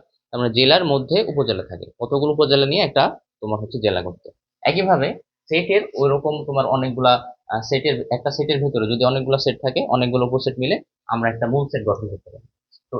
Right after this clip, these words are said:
এই কারণে এটা বলতেছে, এটা হচ্ছে তোমার উপসেট, যার উপা-, যার উপাদান, মানে, যদি কোনো <clears throat> সেটের উপাদানগুলো নিয়ে নতুন একটা সেট গঠন, নতুন অনেকগুলো সেট গঠন করা হয়।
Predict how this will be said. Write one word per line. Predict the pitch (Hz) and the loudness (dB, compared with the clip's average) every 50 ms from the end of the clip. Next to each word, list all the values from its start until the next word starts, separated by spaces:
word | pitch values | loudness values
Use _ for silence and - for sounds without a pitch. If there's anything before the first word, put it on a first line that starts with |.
| - - | 0 0
এই | 160 165 160 | 0 4 4
কারণে | 180 165 165 160 156 151 | 4 4 4 4 0 -2
এটা | 127 123 127 127 | -2 0 -2 -2
বলতেছে, | 117 113 110 - 110 113 - 151 196 196 113 | -2 -2 -4 -4 -4 -6 -6 -6 -4 -4 -4
এটা | 113 110 110 113 | -2 -2 -2 -4
হচ্ছে | 113 110 - 143 | -4 -6 -6 -6
তোমার | 123 120 117 156 170 - | -4 -2 -2 -2 -2 -4
উপসেট, | 156 147 139 113 - - - - _ _ _ _ _ _ _ _ 104 | -4 -2 -2 -2 -2 -4 -8 -10 _ _ _ _ _ _ _ _ 2
যার | 110 113 117 | 2 4 4
উপা-, | 131 127 127 113 107 - - 110 110 | 2 2 2 2 2 2 0 -2 0
যার | 117 117 123 | 0 0 0
উপাদান, | 120 - 143 139 143 143 143 | 0 0 -2 0 0 -2 -4
মানে, | 113 69 - 87 107 104 98 95 | -4 -6 -6 -6 -6 -6 -6 -6
যদি | 95 117 123 151 156 | -6 -6 -6 -6 -6
কোনো | 156 151 147 147 147 147 - _ _ _ _ - | -4 -4 -2 -2 -4 -6 -10 _ _ _ _ 0
<clears throat> | - - 175 151 139 - | 2 2 4 2 2 0
সেটের | 156 151 165 180 160 | 0 0 0 0 0
উপাদানগুলো | 165 165 160 160 170 165 160 156 139 | 0 0 2 2 2 0 0 0 -2
নিয়ে | 127 113 117 165 - - - _ _ _ _ _ - 90 - - | -2 -2 -2 -4 -6 -8 -16 _ _ _ _ _ -20 -20 -12 -8
নতুন | 123 143 135 156 143 | -6 -6 -4 -2 -2
একটা | 135 127 - - | -4 -4 -4 -4
সেট | - - 151 127 117 | -4 -2 -2 0 0
গঠন, | 113 113 113 | -2 0 -2
নতুন | 110 113 127 131 127 127 151 143 | -4 -2 -2 -2 -2 -2 -2 -2
অনেকগুলো | 127 120 113 107 113 131 | -2 -2 -2 -2 -4 -4
সেট | 139 - 123 104 | -2 -2 -4 -4
গঠন | 98 92 92 92 87 | -4 -8 -8 -8 -10
করা | 87 85 87 | -10 -10 -10
হয়। | - - - | -10 -12 -14